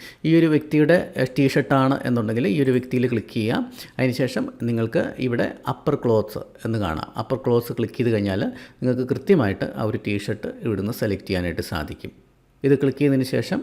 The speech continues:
അപ്ലൈ കൊടുത്തു കഴിഞ്ഞാൽ മാത്രം മതി. ഇപ്പോൾ ഏതെങ്കിലും ഒരു ഏരിയയിൽ നിങ്ങൾ just മൗസ് കൊണ്ടുവന്നതിന് ശേഷം അവിടെ ഒന്ന്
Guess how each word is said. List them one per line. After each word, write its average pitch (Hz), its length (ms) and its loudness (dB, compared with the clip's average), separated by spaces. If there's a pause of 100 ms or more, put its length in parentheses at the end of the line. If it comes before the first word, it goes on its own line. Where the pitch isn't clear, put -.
(160)
അപ്ലൈ 120 280 2
കൊടുത്തു 107 260 0
കഴിഞ്ഞാൽ 107 300 0
മാത്രം 101 300 -4
മതി. 80 160 -8 (240)
ഇപ്പോൾ 160 160 6
ഏതെങ്കിലും 196 300 8
ഒരു 185 160 8
ഏരിയയിൽ 185 340 4 (160)
നിങ്ങൾ 165 140 0 (120)
just - 180 -2 (220)
മൗസ് 139 300 0
കൊണ്ടുവന്നതിന് 131 460 0
ശേഷം - 220 -6 (120)
അവിടെ 156 200 0
ഒന്ന് 185 200 2